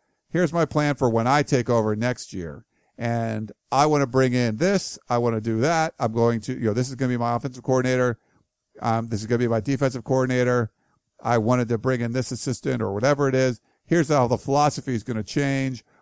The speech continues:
We're gonna run a little bit more this way. We're gonna be more under center." Um, and he could sell that to Pat Haden. I think it would increase his chances. I think it shows, you know, he had thought about it, and here's his plan. And if they like the plan, I think it's definitely something worth,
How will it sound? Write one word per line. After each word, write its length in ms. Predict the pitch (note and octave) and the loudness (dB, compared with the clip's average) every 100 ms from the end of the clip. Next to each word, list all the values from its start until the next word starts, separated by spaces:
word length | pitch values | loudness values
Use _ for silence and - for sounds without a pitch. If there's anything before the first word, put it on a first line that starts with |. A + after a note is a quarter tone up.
| _ | _
We're 120 | C#3 | 0
gonna 160 | C3 B2+ | 2 4
run 200 | B2+ C3+ | 4 4
a 60 | |
little 180 | C3 B2+ | 4 2
bit 80 | C3 | 2
more 260 | C3 A#2+ A#2+ | 2 2 4
this 240 | C#3+ - | 0 0
way. 240 | C#3 C3+ | 0 2
We're 120 | B2+ A#2 | 2 0
gonna 80 | |
be 100 | A2 | 0
more 220 | G#2+ A#2+ A#2 | 0 0 0
under 220 | G#2+ G2+ | -2 -4
center." 560 | - C#3 C3 B2+ B2 - _ _ _ _ | -2 -2 0 0 -2 -6 _ _ _ _
Um, 480 | A#2+ A2+ A2+ G#2+ - _ _ _ - | -2 0 0 -4 -12 _ _ _ -4
and 160 | B2 | 2
he 100 | A#2 | 2
could 160 | D#3+ C3 | 2 -2
sell 400 | - - E3+ E3 | -6 0 2 4
that 220 | C3+ B2+ | 2 2
to 80 | B2 | 0
Pat 260 | C3+ A#2 A2 | 0 2 2
Haden. 260 | B2+ F#2 - | 0 -2 -2
I 100 | E3 | -2
think 200 | - E3+ | -2 -2
it 40 | |
would 160 | B2+ A#2+ | -2 -2
increase 460 | A#2+ B2 - B2+ | -4 -8 -4 -6
his 140 | A#2+ - | -6 -6
chances. 380 | C#3 E3 F2 | -6 -6 -6
I 100 | A2 | -4
think 180 | A#2 B2+ | -2 -2
it 100 | A#2 | -4
shows, 460 | - C#3+ C3 B2 - _ _ _ _ | -2 2 2 0 -8 _ _ _ _
you 80 | C3+ | 0
know, 100 | A2+ | 2
he 100 | B2+ | 0
had 120 | A2+ | 2
thought 200 | C#3 C#3+ | 2 2
about 280 | C3 C3+ C3 | 4 2 2
it, 20 | |
and 80 | G#2+ | 0
here's 140 | G#2 | 0
his 140 | G#2 | -4
plan. 500 | F2+ C#3 C#3 C3 C3 - _ _ _ _ _ | -4 -2 0 0 -4 -10 _ _ _ _ _
And 120 | B2+ | 0
if 100 | B2 | 2
they 120 | B2+ A#2 | 0 0
like 300 | A2 F3+ - | 2 0 -2
the 80 | |
plan, 480 | A2 A2 G#2+ A2 A#2+ - _ _ _ _ _ _ - - | -6 -4 -2 -4 -6 -12 _ _ _ _ _ _ -16 -4
I 140 | C3+ | -2
think 160 | D#3+ A#2 | 0 -2
it's 100 | - | 0
definitely 360 | B2+ B2+ A2 | 0 0 -4
something 420 | - B2 G#2+ A2 | 0 -2 -2 -6
worth, 380 | G2 A2 A#2+ - | -2 0 0 -2